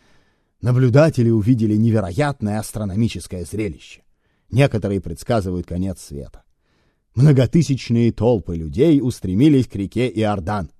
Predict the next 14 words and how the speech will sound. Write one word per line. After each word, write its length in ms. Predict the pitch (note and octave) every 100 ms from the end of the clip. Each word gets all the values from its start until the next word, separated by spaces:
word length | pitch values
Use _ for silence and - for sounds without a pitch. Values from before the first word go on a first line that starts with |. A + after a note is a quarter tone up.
| _ _ _ _ -
продавать 440 | F2+ F2+ G2 F#2
своё 260 | F2+ F2+ F2
имущество 640 | E2+ A2 C#3+ A#2+ - F#2+
в 60 | F2
ожидании 420 | D2 G#2 G#2+ F#2
конца 320 | E2 D2+ E2+
света. 360 | - C#2+ - - _ - - - _ _ _ _ _ _ _ _ _ _ _ _ _ -
Вы 220 | D#2 G#2
услышите 420 | G2 G2+ F2 F2
много 400 | F2+ A#2+ D3+ B2
подобных 460 | F#2 F2 G2 G2 -
странных 580 | - F#2 A2 B2 A#2+
расчётов 500 | F#2 F2+ - F#2 E2 -
Приклира. 440 | - D#2 C#2+